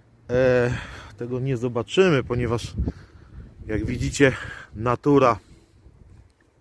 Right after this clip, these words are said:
bardzo się tutaj <laughs> dobrze czuje. No i jak widać, jest bardzo zarośnięte krzaczorami,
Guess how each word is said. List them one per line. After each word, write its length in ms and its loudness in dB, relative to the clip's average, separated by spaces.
bardzo 500 4
się 260 -8
tutaj 320 -4
<laughs> 1040 -12
dobrze 480 6
czuje. 500 6
No 200 -8
i 200 0
jak 180 0
widać, 440 2
jest 360 -8
bardzo 420 0
zarośnięte 680 0
krzaczorami, 720 -2